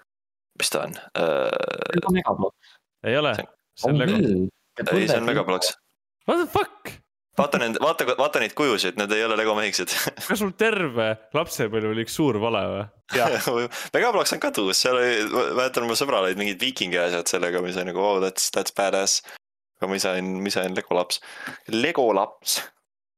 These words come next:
Speaker 1: Nagu see
Speaker 2: Jah.
Speaker 1: Lord of the Ringsi tegelane. Seda mainides, Lord of the Ringsi kaardid olid ka asjad, mis müüdi krõpsupakkides.
Speaker 2: Jep.
Speaker 1: Äh,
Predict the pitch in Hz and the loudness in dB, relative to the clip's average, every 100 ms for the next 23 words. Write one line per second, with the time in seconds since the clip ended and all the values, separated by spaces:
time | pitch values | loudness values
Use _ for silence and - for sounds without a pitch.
0 | _ 98 95 98 92 92 95 95 95 95 | _ -4 -2 0 2 2 2 2 2 2
1 | 117 - 101 117 - 95 95 95 98 104 | 0 -2 -4 -4 -2 -2 0 0 -2 -6
2 | _ _ _ _ _ - 175 165 127 185 | _ _ _ _ _ -4 0 2 2 2
3 | 117 98 113 - - 107 135 139 113 120 | 2 0 0 -2 -6 0 2 2 0 0
4 | 165 - 104 101 101 101 101 104 - 139 | 0 0 2 2 2 2 0 0 0 0
5 | 139 98 95 - 95 92 95 101 98 90 | 0 -2 -2 -2 -2 0 -2 -2 -2 0
6 | 90 92 90 104 - - - _ _ - | -2 0 -2 -2 -6 -16 -20 _ _ -4
7 | 90 90 85 82 82 | -4 -2 -2 -2 -2